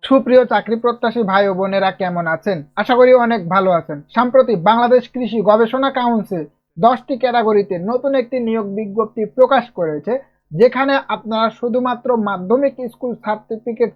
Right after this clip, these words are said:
থাকলেই কিন্তু বাংলাদেশের সকল জেলা থেকে আবেদনের সুযোগ পেয়ে যাচ্ছেন।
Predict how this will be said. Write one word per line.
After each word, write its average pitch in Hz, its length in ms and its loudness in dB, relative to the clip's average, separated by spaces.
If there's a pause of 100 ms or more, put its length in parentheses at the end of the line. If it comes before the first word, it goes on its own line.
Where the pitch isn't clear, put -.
থাকলেই 240 420 -2
কিন্তু 208 380 -6 (920)
বাংলাদেশের 233 640 0 (120)
সকল 240 360 0
জেলা 196 260 -2
থেকে 185 240 -6
আবেদনের 160 600 -8
সুযোগ 151 240 -10 (120)
পেয়ে 240 240 4
যাচ্ছেন। 139 340 -6